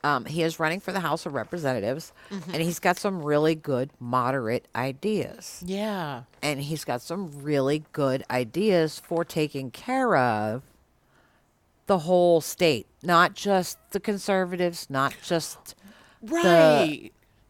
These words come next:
Speaker 1: liberals, not just e-, everyone.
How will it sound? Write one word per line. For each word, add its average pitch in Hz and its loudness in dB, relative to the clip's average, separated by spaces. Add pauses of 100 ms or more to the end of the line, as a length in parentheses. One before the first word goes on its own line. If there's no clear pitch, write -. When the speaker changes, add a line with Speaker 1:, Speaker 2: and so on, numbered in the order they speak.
(380)
Speaker 1:
liberals, 185 2
not 190 2
just 190 0
e-, 123 -2 (420)
everyone. 135 2